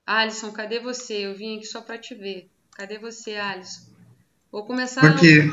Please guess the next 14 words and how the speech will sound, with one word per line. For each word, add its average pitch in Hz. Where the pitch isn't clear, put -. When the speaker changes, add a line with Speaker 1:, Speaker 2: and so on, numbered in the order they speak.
Speaker 1:
chamando 269
o 254
Alisson 254
aqui 247
pra 240
conversa. 233
E, 240
Alisson, 247
vou 247
te 254
fazer 254
a 262
seguinte 277
pergunta. 214